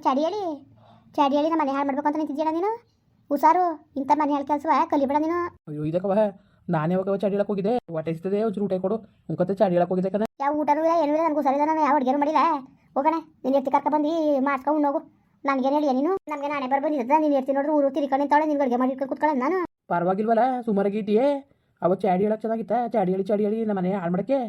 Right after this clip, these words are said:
Speaker 2: ಅಲ್ಲ, ಚಾಡಿ ಹೇಳಿ ನನ್ ಗಂಡನ್ಗೂ ಎತ್ತಿಗೂ ತಂದ್ ಮುಡ್ದಲ್ಲಿ ನೀನು ಅವ ಚೆನ್ನಾಗಿತ್ತ ಹೇಳು? ನೀವು ನಿನ್ ಗಂಡು ನೀನು ಹೇಳಿದ್ಕೆಯ? ಓ, ನಾನು ನನ್ನ ಹೆಂಡ್ತಿಗೆ ಹೊಡೆದಿದ್ದು, ಹೊಡೆದಿಲ್ಲ ಅಂದ್ರೆ ನನ್ನ ಹೆಂಡ್ತಿ ಯಾಕೆ ಹೋಯ್ತಿದ್ಲು? ಯಾಕೆ ಹೋಯ್ತಿದ್ಲು ಹೇಳು? ನಿಮ್ಮಿಂದನೇ ನಮ್ಮ ಮನೆ ಹಾಳಾಗಿದ್ದು. ಈಗೇನ್ ದಾರ್ಮಕ್ ಬದಿ ಕಳಕಿಕೆ ಊಟ ಬಾ? ಇಕ್ನೇ ಬೇಕು, ಇನ್ಯಾರಿಕ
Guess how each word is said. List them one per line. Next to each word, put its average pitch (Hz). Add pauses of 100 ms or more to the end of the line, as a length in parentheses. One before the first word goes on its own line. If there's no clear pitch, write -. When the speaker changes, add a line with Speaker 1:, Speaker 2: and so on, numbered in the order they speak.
(520)
Speaker 2:
ಅಲ್ಲ, 170 (600)
ಚಾಡಿ 185
ಹೇಳಿ 208
ನನ್ 202
ಗಂಡನ್ಗೂ 185
ಎತ್ತಿಗೂ 202 (200)
ತಂದ್ 202
ಮುಡ್ದಲ್ಲಿ 202
ನೀನು 208 (100)
ಅವ 190
ಚೆನ್ನಾಗಿತ್ತ 208
ಹೇಳು? 262 (520)
ನೀವು 175 (100)
ನಿನ್ 180
ಗಂಡು 175
ನೀನು 220
ಹೇಳಿದ್ಕೆಯ? 196 (600)
ಓ, 180 (260)
ನಾನು 175
ನನ್ನ 180
ಹೆಂಡ್ತಿಗೆ 185
ಹೊಡೆದಿದ್ದು, 196 (520)
ಹೊಡೆದಿಲ್ಲ 180
ಅಂದ್ರೆ 202
ನನ್ನ 208
ಹೆಂಡ್ತಿ 175
ಯಾಕೆ 185
ಹೋಯ್ತಿದ್ಲು? 196 (400)
ಯಾಕೆ 170
ಹೋಯ್ತಿದ್ಲು 190
ಹೇಳು? 254 (460)
ನಿಮ್ಮಿಂದನೇ 185
ನಮ್ಮ 208
ಮನೆ 180
ಹಾಳಾಗಿದ್ದು. 190 (480)
ಈಗೇನ್ 170
ದಾರ್ಮಕ್ 180
ಬದಿ 185
ಕಳಕಿಕೆ 190
ಊಟ 180
ಬಾ? 262 (340)
ಇಕ್ನೇ 190
ಬೇಕು, 220
ಇನ್ಯಾರಿಕ 202